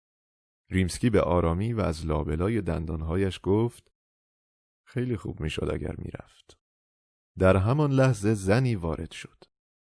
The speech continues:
لباس کار به تن داشت، کلاهش نقابدار بود، دامنش سیاه و کفشش کتانی. از کیف کوچکی که به کمربندش آویزان بود، بسته‌ای کاغذ سفید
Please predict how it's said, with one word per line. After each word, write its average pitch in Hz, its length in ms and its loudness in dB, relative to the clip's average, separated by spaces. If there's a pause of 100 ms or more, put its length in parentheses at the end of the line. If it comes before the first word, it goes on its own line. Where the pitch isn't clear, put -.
(140)
لباس 85 380 4
کار 90 360 2
به 107 120 0
تن 98 240 0
داشت، 95 460 2 (400)
کلاهش 85 540 2
نقابدار 82 800 2
بود، 117 340 -2 (500)
دامنش 82 540 0
سیاه 113 600 0
و 82 160 -2
کفشش 110 600 -4
کتانی. - 500 -8 (800)
از 98 200 -2
کیف 165 220 0
کوچکی 113 540 0
که 92 140 2
به 90 120 0
کمربندش 85 800 0
آویزان 80 560 -4
بود، 127 340 0 (520)
بسته‌ای 135 520 2
کاغذ 85 400 2
سفید 95 540 -4